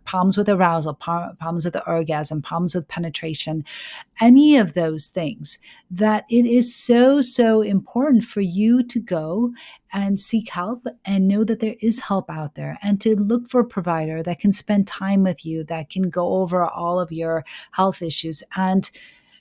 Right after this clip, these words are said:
make, when you make your appointment with your provider for this specific issue, make sure that it's not with, like, another issue that you're having. Like, if you're experiencing, like, bleeding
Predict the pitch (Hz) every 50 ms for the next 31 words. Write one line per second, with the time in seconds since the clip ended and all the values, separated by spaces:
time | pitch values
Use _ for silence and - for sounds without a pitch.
0 | _ - 196 202 208 226 247 277 277 - - 214 214 214 240 262 262 294 302 277
1 | - - 285 285 262 240 - 302 320 370 415 330 220 190 190 - - 185 175 -
2 | - 180 165 175 170 165 156 160 160 160 156 - - - 196 190 180 160 170 190
3 | 196 190 - - - 196 185 - 208 208 - 214 208 - - 233 247 240 240 -
4 | 190 175 170 208 208 240 262 247 - - 277 277 247 240 233 214 202 202 196 -
5 | - 196 190 185 185 190 190 190 190 - 185 185 175 170 - - 170 165 165 160
6 | - _ _ _ _ _ _ _ _ _ _ _ _ _ _ _ _ _ _ _
7 | - - _ _ - 190 185 180 180 180 170 143 165 143 - - 147 143 143 131
8 | 139 151 131 135 135 131 135 143 147 - 165 165 165 143 180 160 - 170 170 160
9 | 160 - - 180 175 170 165 156 - 165 165 165 160 156 156 156 156 - - -
10 | 175 160 226 233 240 220 175 165 143 131 - - - -